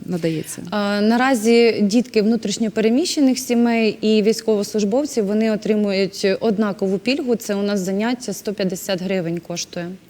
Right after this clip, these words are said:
Speaker 1: А середня ціна скільки по, ну, так,
Speaker 2: Е, по
Speaker 1: приблизно?
Speaker 2: місту, ну, це десь триста тридцять, триста п'ятдесят гривень
Speaker 1: Ну, тобто
Speaker 2: в
Speaker 1: більше
Speaker 2: місті.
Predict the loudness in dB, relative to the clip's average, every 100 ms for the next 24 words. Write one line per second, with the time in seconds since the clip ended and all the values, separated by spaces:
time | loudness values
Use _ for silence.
0 | -4 -2 2 0 0 -4 -2 -2 -2 -4
1 | -4 -4 -2 0 2 2 4 2 4 6
2 | 6 4 2 4 6 6 4 2 0 2
3 | 4 4 4 2 2 2 2 2 2 0
4 | 0 0 -2 -2 -2 -2 -2 -4 -4 -4
5 | -2 -2 -2 0 0 0 2 2 4 2